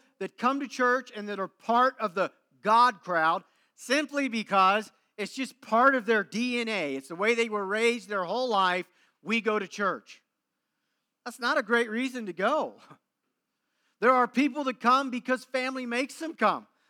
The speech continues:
Sometimes it's kids that come 'cause mom and dad make 'em come. Sometimes a husband comes 'cause the wife's super naggy if he doesn't.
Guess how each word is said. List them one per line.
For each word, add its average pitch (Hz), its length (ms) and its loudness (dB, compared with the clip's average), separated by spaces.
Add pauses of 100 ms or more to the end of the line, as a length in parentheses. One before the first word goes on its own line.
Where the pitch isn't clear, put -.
(120)
Sometimes 247 440 0
it's 196 140 -10
kids 214 360 -2
that 240 140 -12
come 247 260 0
'cause 156 140 -20
mom 208 220 0
and 180 40 -10
dad 214 260 0
make 233 220 -4
'em 220 80 -10
come. 233 400 -2 (400)
Sometimes 214 460 0
a 175 80 -4
husband 214 420 0
comes 233 380 2
'cause 175 260 -10 (220)
the 143 80 -10
wife's 196 420 0
super 208 260 -12
naggy 214 440 -2
if 185 100 -12
he 175 120 -20
doesn't. 220 440 -4